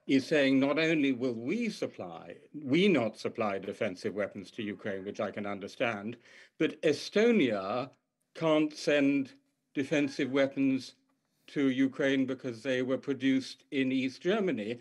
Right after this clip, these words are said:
And not only that, but we're not even gonna say in words of one syllable clearly that Nord Stream two is dead if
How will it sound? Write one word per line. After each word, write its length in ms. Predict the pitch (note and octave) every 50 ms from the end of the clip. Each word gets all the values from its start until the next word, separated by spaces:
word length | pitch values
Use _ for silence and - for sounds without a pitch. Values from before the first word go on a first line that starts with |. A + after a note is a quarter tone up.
| - - - - - - _ -
And 200 | E3 D#3+ E3 D#3
not 200 | D#3+ G#3 A3 E3+
only 220 | E3+ D3+ C#3+ D3 D3
that, 540 | C#3 F3 C4 C4+ A3+ D3+ G#2+ G#2+ A#2 - -
but 140 | - C#3 C3+
we're 220 | D3 D3 D#3 E3 F3 F#3
not 120 | G3+ F#3
even 340 | F#3 F#3+ F3 D3+ D#3+ D#3 C3+
gonna 280 | C#3 C3+ C3 C3 B2
say 340 | - - D#3+ C#3+ B2+ B2+ B2
in 160 | A2 A2+ B2
words 340 | B2 C#3 C3+ C3 C3 A2+ -
of 100 | B2+ A2
one 260 | G#2+ B2 A#2+ A#2+ A#2+
syllable 440 | A2+ - - C3 A#2+ A#2+ G2+ A2+ G#2+
clearly 840 | G#2 - - - G3+ A#3 F#3+ B2 G2+ F2+ F2 F#2 G2+ B2 C#3 C#3 C3+ _ _ _ _ _ _ _ _ _ -
that 300 | C3 C#3 C3+ C#3 C3+ - _ _ _ _ _ _ -
Nord 340 | - C3 C#3+ C#3+ D3 D3 C#3
Stream 380 | - - - D3+ C3 C3 B2+ B2+
two 300 | - - D3 C3+ B2+ B2+
is 280 | A#2+ B2 A#2 A2 -
dead 520 | _ - C#3+ B2 A#2 A2+ A2+ G#2+ A2 A2 - _ _ _ _ _ _ _ _ _ _ _ _ _ -
if 440 | B2 A2+ A2 - - - - -